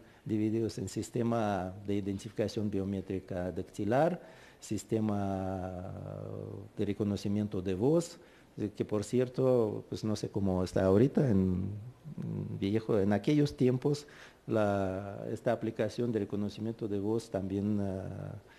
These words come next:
pues, vino de Rusia, ¿no? Es que, y, y, ah, pues, la, eh, base de datos,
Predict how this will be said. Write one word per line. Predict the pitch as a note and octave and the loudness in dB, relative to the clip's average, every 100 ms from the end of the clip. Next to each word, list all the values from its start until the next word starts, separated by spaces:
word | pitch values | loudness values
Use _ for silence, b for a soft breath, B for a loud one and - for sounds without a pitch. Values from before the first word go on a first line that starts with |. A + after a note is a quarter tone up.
| B B - | B B -8
pues, | - G#2+ | -4 0
vino | G#2+ G2+ | 2 2
de | F2+ F2 F2+ | 2 0 0
Rusia, | G2 - D#2+ D2+ E2+ | -4 -4 -2 -2 -4
¿no? | F2+ A#2 G2+ | -8 -8 -10
Es | - | -14
que, | - G2+ G2 - - - - - - - - - - - - - - B2+ | -16 -16 -18 -20 -20 -20 -20 -20 -20 -20 -20 -20 -20 -20 -20 -16 -6 -2
y, | C#3 D3 | 0 0
y, | C#3+ C#3 F3 | 4 4 6
ah, | D#3 B2 A2 G#2+ G#2 G2+ F#2+ F#2+ G#2+ - - - | 4 4 2 2 2 2 -2 -4 -8 -12 -16 -10
pues, | G2+ | -6
la, | A#2+ G#2 G2 F#2+ F2+ F2 F#2+ - B B B - | -2 0 0 -2 -4 -6 -10 -16 B B B -12
eh, | C3 A#2 A2 A#2 | -8 -6 -4 0
base | A2+ B2+ G#2 | 0 2 2
de | |
datos, | G2 G2+ G#2+ F#2 | 2 0 -2 -8